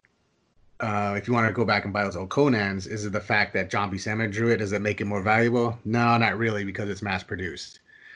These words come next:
Um, it's not an original, uh, copy. Like, those, that's, like, that's what makes a difference if you can get, you know, you, you bought the actual original art from John Buscema. So,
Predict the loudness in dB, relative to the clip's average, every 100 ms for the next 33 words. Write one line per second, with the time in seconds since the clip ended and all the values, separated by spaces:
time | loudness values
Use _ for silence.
0 | -20 _ _ -4 -4 -4 -4 -2 0 0
1 | -2 -2 -2 -4 -8 -10 _ _ _ _
2 | _ -10 -8 -8 0 2 2 -2 -6 -6
3 | -2 2 2 0 0 0 0 -4 -2 -2
4 | -4 -18 _ 0 0 0 -2 -4 -4 -6
5 | -4 -6 -6 -6 -6 -6 -6 -2 0 -2
6 | -4 -4 -2 -2 -4 -6 -10 -2 -2 0
7 | -2 -2 -4 -2 -2 -2 -2 -4 -4 -2
8 | -4 -6 _ _ -6 -4 -2 -2 -4 -4
9 | -4 -4 0 0